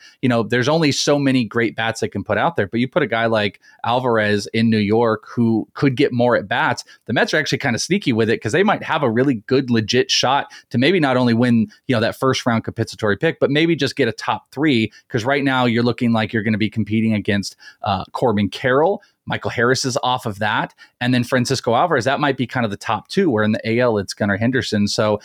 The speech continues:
yeah, I think you might see a little bit of impact here. I hope he gets more than a bat versus one lefty, especially it being Max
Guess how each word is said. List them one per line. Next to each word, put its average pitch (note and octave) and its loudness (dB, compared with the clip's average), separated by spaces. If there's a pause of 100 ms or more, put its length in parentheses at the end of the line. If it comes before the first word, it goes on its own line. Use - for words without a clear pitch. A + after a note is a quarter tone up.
(140)
yeah, B3+ 2
I E3 2
think G3+ -2
you G3+ 4
might F3+ 0
see F3+ 0
a E3+ 4
little D#3 2
bit E3 0
of D3 0
impact D3+ -2
here. D3 2
I B2 -2
hope D3 0
he D#3+ 2
gets C3+ 0
more B2+ 2
than B2+ 2
a A#2+ 2
bat G#2+ -4
versus A2 -2
one A2 2
lefty, G#2+ -2
especially G#2+ 0
it G#2 0
being G#2 0
Max G#2 -2